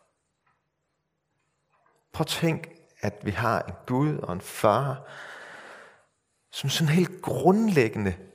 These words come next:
lægger det her ned over vores liv. Som sådan helt grundlæggende lægger ned som et livsvilkår, vi kan leve på. Planer om fred.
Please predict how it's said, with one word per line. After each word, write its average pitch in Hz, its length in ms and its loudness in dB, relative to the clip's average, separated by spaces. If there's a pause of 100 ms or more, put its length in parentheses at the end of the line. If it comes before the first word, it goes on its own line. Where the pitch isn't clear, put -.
lægger 117 260 4
det 123 220 4
her 107 240 0
ned 101 400 0
over 80 240 0
vores 87 420 -2
liv. 92 240 -6 (3250)
Som - 180 -4
sådan 165 220 0
helt 185 240 6
grundlæggende 165 520 6
lægger 143 180 4
ned 156 200 6
som - 300 -2
et 127 220 -2
livsvilkår, 131 1300 0 (640)
vi 117 140 0
kan 139 200 -2
leve 104 420 2
på. - 380 0 (3500)
Planer 107 720 0
om 85 160 -10
fred. 165 480 2